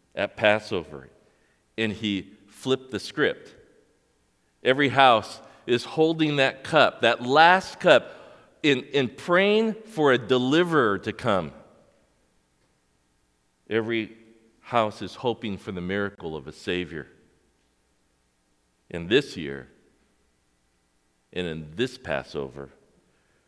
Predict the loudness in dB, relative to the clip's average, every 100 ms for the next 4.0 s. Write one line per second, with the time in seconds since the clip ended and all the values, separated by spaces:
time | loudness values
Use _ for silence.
0 | _ -8 -6 -6 -6 -2 -2 -2 -10 -18
1 | -20 _ -14 -14 -14 -16 -12 -6 -6 -8
2 | -16 _ _ _ _ _ _ _ _ _
3 | _ _ _ -12 -10 -6 -2 0 0